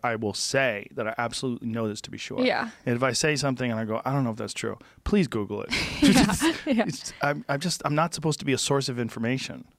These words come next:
Speaker 1: I'm just not.
Speaker 2: Yeah.
Speaker 1: It's not my thing.
Speaker 2: You
Speaker 1: I
Speaker 2: just have a lot of information.
Speaker 1: I, I
Speaker 2: Whether
Speaker 1: have
Speaker 2: it's
Speaker 1: some
Speaker 2: factual or
Speaker 1: information.
Speaker 2: not.
Speaker 1: I, I'm a shit talker. That's
Speaker 2: Yeah.
Speaker 1: what I am, a professional shit talker. I
Speaker 2: Yeah.
Speaker 1: talk shit. Eight out of ten times, I don't even mean what I say.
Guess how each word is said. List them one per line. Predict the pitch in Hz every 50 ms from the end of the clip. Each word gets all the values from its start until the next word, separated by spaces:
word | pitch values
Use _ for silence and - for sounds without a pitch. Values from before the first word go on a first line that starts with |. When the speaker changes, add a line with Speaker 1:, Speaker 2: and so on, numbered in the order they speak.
| _ _
Speaker 1:
I'm | - 120
just | 110 120 110 117
not. | 117 120 127 120 92 - - _ - -
Speaker 2:
Yeah. | 254 254 - 233 -
Speaker 1:
It's | 123 - -
not | 135 127 131 -
my | 120 107
thing. | - - - 131 123 113 107 - - -
Speaker 2:
You | 269
Speaker 1:
I | 277
Speaker 2:
just | 311 320 -
have | 320 311 269
a |
lot | 233 220 220 214 208
of | 190
information. | 208 202 208 - - 202 208 202 202 208 - - - - - - 220 214
Speaker 1:
I, | 143 156 165
I | - -
Speaker 2:
Whether | 262 277 262
Speaker 1:
have | 311 302
Speaker 2:
it's | 302 254
Speaker 1:
some | - 175
Speaker 2:
factual | 311 320 339 277 - - - 339
or | 311 269 254 240
Speaker 1:
information. | 233 240
Speaker 2:
not. | 254 254 233 214 202 - - - - 233 - - _ _ _ _ - _ - -
Speaker 1:
I, | - - - - 123
I'm | 147 170
a | 180 170
shit | - - 185 175 -
talker. | 143 123 113 110 - 113 107 - - _ _ _
That's | - 233 226 220
Speaker 2:
Yeah. | 226
Speaker 1:
what | 147 151
I | 147
am, | 135 131
a | 120
professional | - - 131 - 151 147 143 - 143 135
shit | - - 139 123 -
talker. | - 117 107 120 -
I | 110
Speaker 2:
Yeah. | 110
Speaker 1:
talk | 107 - 139 131
shit. | - - 139 120 - - - - - - - - _ _ _ _ _ -
Eight | 147 156 165 175 - - -
out | - 143 147
of | 147
ten | - 170 165 165
times, | 160 185 185 175 160 151 151 147 -
I | 139
don't | 135 139 143
even | 139 143 147
mean | 147 147 147
what | 151 147
I | 143
say. | 143 - 175 160 117 107